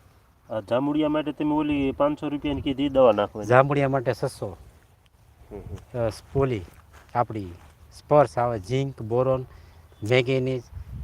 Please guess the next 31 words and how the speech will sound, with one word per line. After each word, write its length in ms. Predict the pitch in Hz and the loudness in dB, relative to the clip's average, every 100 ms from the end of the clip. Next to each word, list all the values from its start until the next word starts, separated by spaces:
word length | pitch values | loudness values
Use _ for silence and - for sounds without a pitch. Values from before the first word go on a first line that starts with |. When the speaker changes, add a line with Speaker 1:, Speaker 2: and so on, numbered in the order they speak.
| - - - | -14 -14 -4
Speaker 2:
એવા 200 | 127 127 | 0 0
બધા 380 | 120 127 123 117 - - - | 2 0 2 0 -6 -12 2
પાંચ 200 | 127 123 | 4 4
છ 120 | - | 2
પ્રકારના 460 | 131 127 123 123 117 | -2 0 -4 -4 -4
તત્વો 320 | 123 110 120 | -6 -4 2
આવે. 300 | 135 131 90 - - - | 2 2 -4 -12 -18 -14
Speaker 1:
હમ. 120 | 113 101 | -12 -8
Speaker 2:
એ 80 | 113 | -6
મિશ્રી 380 | 110 131 - 120 | -4 -4 -4 -6
છંટકાવ 380 | - 123 131 120 | -4 2 4 4
કરો 240 | 139 127 | 4 2
એટલે 140 | 117 120 | 2 2
આની 240 | 123 123 - | 2 0 0
પોષણની 440 | 151 160 135 117 101 | 2 2 2 -2 0
કમી 260 | 135 117 | 0 0
હોય, 180 | 104 98 | -4 -2
સમજી 260 | 131 156 156 | -2 0 2
ગયા 120 | 147 | 0
તમે? 120 | 147 - | -2 -6
Speaker 1:
બરાબર. 420 | 147 185 139 95 - - - | 4 6 6 2 -6 -14 -4
Speaker 2:
બીજું 240 | 123 139 135 | -2 0 4
કાંઈ 160 | 139 | 4
ન 60 | 131 | 4
હોય, 200 | 127 104 | 0 0
જાંબુડિયો 440 | 113 120 120 107 | 0 0 -2 -4
થવો. 280 | 98 98 85 - - - - - - - - - - - - - | -4 -8 -10 -16 -16 -16 -16 -12 0 4 6 6 6 6 4 2
અને 100 | - | 2
ખાસ 480 | - - 180 190 - - | 4 10 10 10 4 0
કરીને 340 | 170 165 156 | 2 4 2
ઝિંકની. 500 | 113 147 139 101 80 | 2 0 0 -6 -14